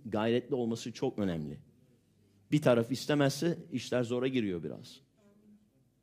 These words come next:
Bu yüzden Tanrı sözü zaten bizim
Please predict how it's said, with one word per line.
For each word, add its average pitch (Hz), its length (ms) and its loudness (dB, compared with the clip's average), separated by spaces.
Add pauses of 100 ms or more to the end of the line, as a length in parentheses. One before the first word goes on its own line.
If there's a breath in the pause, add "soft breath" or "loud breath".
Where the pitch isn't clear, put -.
(3500)
Bu 131 120 4
yüzden 107 220 0
Tanrı 107 240 -2
sözü 101 200 -6
zaten 98 340 -2
bizim 117 280 -4